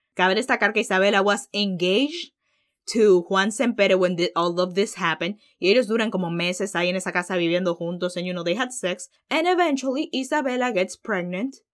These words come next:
Y, bueno, David se tiene que ir, obviamente, porque recordemos que él sigue siendo prófugo de la justicia. Y yo creo, no,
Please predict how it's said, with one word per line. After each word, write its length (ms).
Y, 440
bueno, 260
David 260
se 120
tiene 240
que 120
ir, 120
obviamente, 380
porque 240
recordemos 520
que 80
él 80
sigue 160
siendo 260
prófugo 380
de 80
la 80
justicia. 400
Y 80
yo 160
creo, 380
no, 380